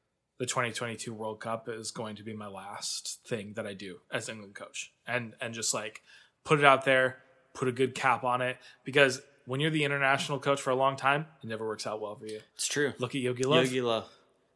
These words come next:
Speaker 2: I mean, yeah,
Speaker 1: What?
Speaker 2: I was gonna say that.
Speaker 1: Like, like, it, it's
Speaker 2: Terrible.
Speaker 1: Like, the, like, it just, it's too long.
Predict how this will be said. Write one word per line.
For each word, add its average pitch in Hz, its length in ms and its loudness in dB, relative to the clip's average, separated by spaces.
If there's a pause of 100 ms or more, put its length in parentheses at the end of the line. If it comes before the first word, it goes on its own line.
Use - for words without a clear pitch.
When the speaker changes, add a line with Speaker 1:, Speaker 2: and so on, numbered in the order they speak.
(140)
Speaker 2:
I 120 80 -6
mean, 107 300 -4 (260)
yeah, 110 180 2
Speaker 1:
What? - 100 -14 (100)
Speaker 2:
I 117 80 0
was 120 120 0
gonna 117 160 -4
say 113 200 -2
that. 92 340 -6
Speaker 1:
Like, 143 220 6
like, 151 260 10
it, 139 80 4
it's 143 320 8
Speaker 2:
Terrible. 127 420 2 (120)
Speaker 1:
Like, 147 260 8 (300)
the, 139 180 2 (160)
like, 131 280 2
it 127 100 -2
just, - 340 0 (1500)
it's - 260 0
too 202 360 4
long. 120 520 0